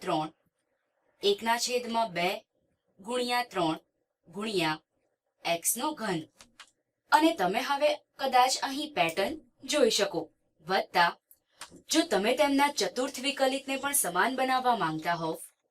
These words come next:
તો એફ પ્રાઇમ, પ્રાઇમ, પ્રાઇમ, પ્રાઇમ of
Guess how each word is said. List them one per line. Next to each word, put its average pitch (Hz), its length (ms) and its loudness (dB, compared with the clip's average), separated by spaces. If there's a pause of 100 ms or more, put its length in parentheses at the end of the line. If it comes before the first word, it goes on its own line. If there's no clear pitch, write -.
(180)
તો 277 240 0
એફ 185 280 2 (760)
પ્રાઇમ, 220 360 -2 (240)
પ્રાઇમ, 202 400 0 (380)
પ્રાઇમ, 202 420 0 (180)
પ્રાઇમ 226 360 2 (180)
of 262 160 2